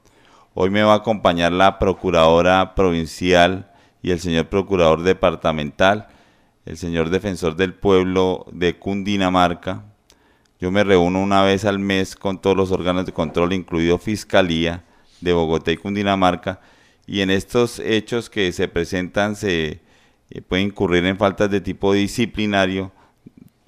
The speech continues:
en faltas de tipo, eh, fiscal, incluso penal cuando corresponda. Nosotros estamos articulando la labor de todos los órganos de control.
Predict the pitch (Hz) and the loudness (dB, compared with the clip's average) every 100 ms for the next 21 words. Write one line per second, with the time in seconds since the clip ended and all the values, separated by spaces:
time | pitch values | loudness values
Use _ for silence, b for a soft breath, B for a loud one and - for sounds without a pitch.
0 | _ - 64 80 90 87 98 92 92 90 | _ -14 -14 -6 -4 -2 -4 -4 -4 -6
1 | 87 - 92 - - 82 80 76 _ - | -8 -4 -4 -4 -8 -8 -8 -12 _ -2
2 | 113 107 - 113 104 107 - b b b | -2 -2 0 2 2 0 -10 b b b
3 | - 92 85 90 90 104 - 92 85 82 | -10 -8 -6 -4 -4 -4 -4 -2 0 -2
4 | 85 101 95 87 80 73 b b _ - | -2 -4 -4 -4 -4 -6 b b _ -2
5 | 82 85 - 101 95 78 71 - b b | 0 -2 0 0 0 -2 -6 -12 b b
6 | b - 87 92 92 123 120 107 101 120 | b -10 -2 -2 2 0 2 2 0 -2
7 | 117 - 104 90 85 85 98 104 92 80 | -4 -6 -6 -2 0 2 0 2 2 2
8 | 80 87 98 95 98 87 85 90 95 90 | 0 -2 -2 -2 -2 -4 -4 -4 -4 -4
9 | 76 69 76 76 | -6 -6 -6 -6